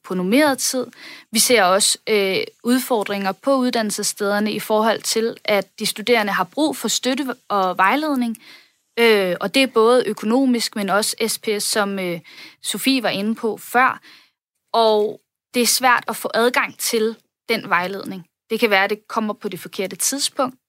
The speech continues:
Det kan være, at det er svært at undersøge, hvornår og hvor man får det. Men der er også noget i forhold til dem, vi møder i hverdagen, altså vores undervisere, vi har den tætteste kontakt med, ikke er bevidst om de muligheder, man har for at kunne få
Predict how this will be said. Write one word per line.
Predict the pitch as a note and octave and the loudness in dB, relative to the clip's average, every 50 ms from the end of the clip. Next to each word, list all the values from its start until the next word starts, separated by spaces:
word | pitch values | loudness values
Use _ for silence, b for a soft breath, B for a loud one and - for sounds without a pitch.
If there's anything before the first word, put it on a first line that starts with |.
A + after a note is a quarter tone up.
| - | -6
Det | B3 A#3+ | -4 -2
kan | - A3+ F#3+ | -2 0 2
være, | F#3+ F3+ F3+ F3+ F#3 F#3 | 2 2 2 2 2 0
at | - - | -2 -4
det | - F#3 | -6 -6
er | |
svært | E3 - - G#3+ G3+ F#3+ F#3+ | -4 -2 0 2 2 2 0
at | - | -2
undersøge, | - G3 G3+ G#3+ A3 - - A3 G#3 F#3 F3+ - | -4 -4 -2 -2 -2 -2 -2 -2 -4 -4 -6 -6
hvornår | - G3 F#3 F#3+ G#3+ B3 C4+ C4+ _ _ _ _ _ - | -4 -2 0 2 2 2 0 -2 _ _ _ _ _ -10
og | - G3 | -8 -2
hvor | F#3+ A3+ B3+ C#4 | 2 2 2 2
man | B3+ A3+ G#3 | 2 -2 -6
får | - - A#3+ A3+ G#3+ | -6 -6 -4 -4 -4
det. | G#3+ A3+ - B B B B B B B B B | -6 -10 -12 B B B B B B B B B
Men | G#3+ A3+ A3+ | 0 0 2
der | G#3+ | 4
er | G3 | 4
også | F#3+ G3+ A#3 - - | 4 4 2 2 2
noget | B3+ A#3 A3+ A#3+ | 2 2 2 2
i | |
forhold | A#3 - A3+ A3 A3 A#3 A#3 - | 0 2 0 2 2 2 0 0
til | - - - G#3 - - | -2 -6 -8 -6 -2 -2
dem, | G#3 G#3+ A#3 | 0 2 2
vi | A#3+ B3+ | 2 2
møder | A3+ G#3+ G#3 A#3 B3 C4+ C#4 | 2 2 4 4 4 4 2
i | |
hverdagen, | C4 G#3 F#3 F3 F3+ F#3 G3 F#3+ F3+ F3 F#3 - | 2 2 2 2 2 0 -2 -6 -6 -8 -12 -10
altså | - G#3 G3 - | -8 -6 -4 -2
vores | G3+ F#3+ F#3+ F3+ - - | 0 0 0 -2 -2 0
undervisere, | G3 A3 B3 C4+ B3+ A#3+ G#3+ - - - G3+ G3 | 0 2 2 2 0 -2 -8 -8 -6 -4 -4 -4
vi | G3 | -4
har | F#3+ F3+ G3+ G#3 G#3 - - _ - | -2 0 2 0 0 -2 -8 _ -8
den | G3 F#3+ F3 - - | -8 -8 -8 -6 -2
tætteste | - - B3 D4+ D4+ - - B3 | 0 2 2 2 0 -2 -2 -4
kontakt | - - F#3+ E3+ - G3 F3+ F3+ _ - | -4 -4 -6 -4 -4 -4 -4 -6 _ -8
med, | G#3+ G3+ G3 G3 G3+ B B B B B B B B | -4 -2 -2 -2 -4 B B B B B B B B
ikke | A#3+ C4+ C4 D4 | 0 2 2 2
er | B3 | 2
bevidst | A3 G#3+ G3+ A#3 C4+ C#4+ - - - | 2 2 2 2 0 0 -2 -4 -2
om | - G3+ F#3+ F#3 | 0 0 0 0
de | - - A#3+ | -2 -2 0
muligheder, | A3 A3 G#3 G#3+ A3+ A#3 A3+ A#3 G3 F3+ E3+ | 2 2 0 0 -2 -2 -2 -2 -2 -2 -2
man | F3 F3 E3+ | -2 -4 -2
har | F3 - A#3+ B3+ - | 2 2 2 2 2
for | - - - G#3 | 0 -2 0 0
at | F#3+ - G#3 - | 0 0 -4 -6
kunne | - - F#3 | -8 -12 -8
få | - - F#3+ E3+ E3 | -4 -4 -4 -4 -4